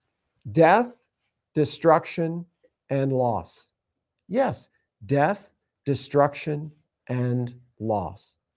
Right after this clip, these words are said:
That's the works of the devil. Amen? So what, what,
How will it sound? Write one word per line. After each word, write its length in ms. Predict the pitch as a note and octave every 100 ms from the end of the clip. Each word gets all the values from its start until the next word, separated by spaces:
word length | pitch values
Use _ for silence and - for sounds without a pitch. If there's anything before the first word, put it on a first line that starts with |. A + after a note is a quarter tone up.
| _ _ _ -
That's 560 | C#3+ A3+ C#4 C#4 - -
the 160 | C#3+ D#3
works 640 | C3+ C#3 C3+ F#3 - - _ _ _
of 400 | C3 B2 B2+ D3 - _
the 180 | C3+ F3+
devil. 540 | D#3+ A#3 C#4+ C3 G#2 - _ _ _ _ _ _ _
Amen? 400 | D3+ E3 F#3 C4 D4 _ _ _ _ _ _ _ _ _ _ _ _ _ _ - - -
So 420 | - B3 A#3 G#3+ -
what, 460 | B2 G3+ D4 C4+ - -
what, 360 | D3+ F3 A3+ -